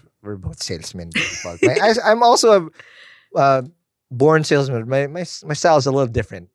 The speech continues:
At the end of the day, there's just variance in style. But if you understand how you can capture people's attention and make them do things for you by giving them value, obviously in exchange, then that would work. How did you get over that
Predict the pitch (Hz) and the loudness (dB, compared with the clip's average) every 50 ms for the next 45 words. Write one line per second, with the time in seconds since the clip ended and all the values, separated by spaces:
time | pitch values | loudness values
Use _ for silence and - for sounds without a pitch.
0 | _ _ 147 143 160 - - 202 208 202 196 - 202 196 185 180 175 165 165 156 | _ _ -20 -20 -16 -12 -12 -8 -8 -8 -6 -2 -2 -2 -2 -2 -2 0 0 0
1 | 135 123 139 135 - 143 131 - 120 113 123 120 120 117 104 107 98 - 107 95 | 0 0 -2 -4 -4 -6 -8 -8 -2 0 0 0 0 -2 -6 -10 -14 -12 -12 -12
2 | 90 85 95 101 - 131 139 151 156 160 160 160 165 156 - 143 139 131 123 120 | -12 -12 -14 -16 -16 -12 -8 -4 -4 -4 -4 -4 -6 -6 -6 -6 -6 -6 -4 -4
3 | 117 120 120 120 - 120 110 107 98 95 101 _ _ _ _ _ _ - - 110 | -4 -4 -6 -8 -12 -14 -16 -16 -16 -18 -20 _ _ _ _ _ _ -8 -8 -8
4 | 110 - 120 110 104 - - 110 92 - 104 107 98 98 98 - 135 147 143 - | -8 -8 -12 -16 -16 -16 -18 -20 -18 -14 -14 -12 -12 -10 -4 -2 -2 -2 -2 -6
5 | 151 135 123 131 135 - - 135 123 123 131 156 180 - - 165 147 143 139 139 | -8 -8 -6 -6 -8 -6 -6 -6 -6 0 2 2 2 2 2 0 0 0 -4 -8
6 | - - - _ _ _ _ _ _ _ _ - 330 330 539 180 127 110 98 98 | -12 -16 -20 _ _ _ _ _ _ _ _ 2 4 6 6 4 4 0 -4 -8
7 | 101 117 _ _ _ _ _ _ _ _ _ _ _ _ _ _ - 127 123 123 | -12 -16 _ _ _ _ _ _ _ _ _ _ _ _ _ _ -4 -2 0 0
8 | 127 131 135 127 123 113 113 107 117 117 113 110 104 98 104 - _ 87 87 95 | 0 0 -4 -4 -4 -6 -6 -4 -4 -4 -4 -4 -6 -10 -12 -16 _ -16 -16 -14
9 | 98 98 - - 104 95 87 90 - - 185 180 147 127 117 113 107 104 - - | -14 -16 -16 -16 -16 -16 -16 -16 -14 -12 -10 -8 -8 -8 -8 -10 -12 -14 -18 -20
10 | - _ _ _ _ _ _ _ - 139 131 123 117 120 - - 101 92 110 90 | -20 _ _ _ _ _ _ _ 0 0 0 0 0 -4 -6 -8 -12 -14 -16 -16
11 | 80 - - - 190 220 226 226 196 185 151 139 156 151 - - 135 127 123 127 | -16 -12 -8 -6 -6 -6 -8 -8 -10 -10 -6 -6 -6 -6 -6 -6 -6 -4 -2 -2
12 | 123 113 110 101 101 | -2 -2 -4 -8 -10